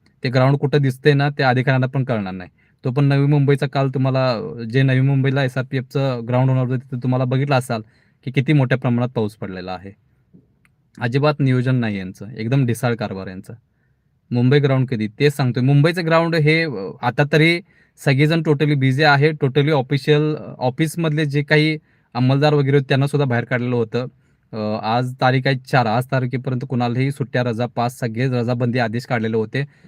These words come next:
कुणालाही सुट्ट्या दिलेल्या नव्हत्या. आजपासून सुट्टीला सुरुवात होईल. मग समजा सुट्टी दिली आणि काही अधिकारी सुट्टीला गेली, तर परत आणि प्रश्न पडतो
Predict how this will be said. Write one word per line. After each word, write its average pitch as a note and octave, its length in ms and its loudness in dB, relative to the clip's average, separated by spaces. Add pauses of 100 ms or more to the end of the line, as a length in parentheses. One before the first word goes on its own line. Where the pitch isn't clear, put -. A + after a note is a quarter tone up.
(180)
कुणालाही C#3 300 4
सुट्ट्या C3+ 280 -2
दिलेल्या A#2 300 0
नव्हत्या. A#2 400 -2
आजपासून B2 440 -4
सुट्टीला B2 340 -4
सुरुवात B2+ 380 0
होईल. A2 160 -2 (360)
मग B2 100 -4
समजा B2+ 400 0
सुट्टी C#3+ 280 -2
दिली C#3 220 2
आणि C3+ 180 0
काही C3 200 2
अधिकारी B2 360 0
सुट्टीला A#2+ 320 -6
गेली, A#2 240 -6
तर A2+ 100 -8
परत B2+ 320 -4
आणि B2 340 -4 (100)
प्रश्न B2 240 -6
पडतो A2 420 -4